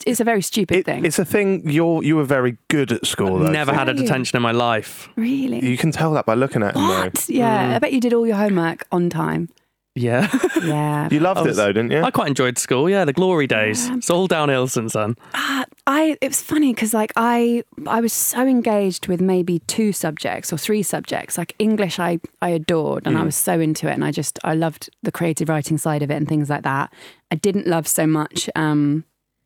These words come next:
Speaker 1: when you would have to, the, like, the structure of it. So as soon as you get the shackles of, like, you have to spell right, your grammar's gotta be great, all that sort of stuff, I found it a bit, like, constricting 'cause I, I would want to just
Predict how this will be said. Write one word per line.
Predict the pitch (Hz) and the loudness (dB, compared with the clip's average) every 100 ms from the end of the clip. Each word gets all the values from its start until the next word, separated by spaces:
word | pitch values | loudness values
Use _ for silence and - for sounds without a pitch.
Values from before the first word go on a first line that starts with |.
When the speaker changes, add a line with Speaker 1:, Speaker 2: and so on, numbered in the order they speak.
| _ _ - - | _ _ -14 -6
Speaker 1:
when | 185 165 | -2 0
you | 160 | 0
would | 156 - | -2 -4
have | - 160 - | -6 -8 -4
to, | 170 160 165 - _ _ _ | -2 -2 -6 -14 _ _ _
the, | - - | -4 -2
like, | 151 | -2
the | - | -2
structure | - - 202 - - 202 | -4 -2 -4 -2 -2 0
of | 208 | 0
it. | 240 220 | -2 -2
So | - | -2
as | 185 | -2
soon | - 202 190 | 0 2 2
as | 170 - - - | 0 -4 -8 -2
you | 175 170 | 0 0
get | - - | -2 -2
the | 165 | -4
shackles | 185 156 - 147 | -2 -2 -4 -2
of, | 147 143 147 | -4 -4 -4
like, | 135 - | -4 -8
you | - - - | -18 -10 -8
have | - | -6
to | 165 | -6
spell | - 165 156 | -2 0 0
right, | 147 147 | 0 0
your | - | 0
grammar's | 165 160 156 | 0 0 -2
gotta | - | -6
be | - 160 | -6 -4
great, | 151 143 | -2 -2
all | |
that | 160 - | -2 -2
sort | - | -4
of | 151 | -4
stuff, | - 151 170 | -4 -4 -4
I | |
found | - 175 170 | 0 0 0
it | - - | -4 -8
a | 160 | -4
bit, | 175 - | -2 -2
like, | 160 - - - | -4 -4 -12 -6
constricting | 175 160 - - - 160 | -4 -2 -4 -4 -4 -4
'cause | 147 175 | -2 -4
I, | 160 - | -4 -2
I | 175 | -4
would | 156 151 | -2 0
want | 165 - | -2 -2
to | - | -4
just | 165 147 | -4 -4